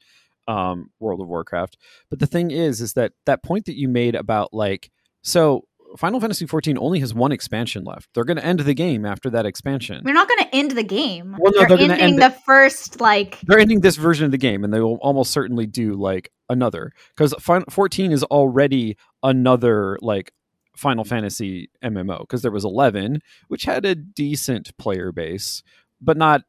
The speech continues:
Speaker 1: nearly as large as the current player base. So they're probably gonna do another one. But the thing is, it will have a beginning, a middle, and an end. Like, you will have done A Realm Reborn,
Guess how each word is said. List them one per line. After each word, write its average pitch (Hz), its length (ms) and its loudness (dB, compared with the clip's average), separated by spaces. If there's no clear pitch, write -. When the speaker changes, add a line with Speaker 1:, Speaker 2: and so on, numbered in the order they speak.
Speaker 1:
nearly 139 560 4
as 104 140 -4
large 98 500 -2
as 92 260 -4
the 101 100 -12
current 92 320 -10
player 82 260 -12
base. - 380 -12
So 135 280 4
they're 120 180 2
probably 113 300 0
gonna 139 160 2
do 175 160 2
another 190 260 0
one. 98 300 -6
But 143 120 -2
the - 80 -2
thing 151 240 -2
is, 139 380 -2
it 165 80 0
will 156 200 4
have 151 260 2
a 165 80 4
beginning, 127 600 0
a 135 60 -2
middle, 123 320 2
and 110 140 -6
an 110 140 -6
end. 107 380 -8
Like, 120 120 -8
you 131 80 -2
will 117 120 0
have 107 60 -6
done 120 220 0
A - 120 -6
Realm 110 280 -4
Reborn, 180 520 0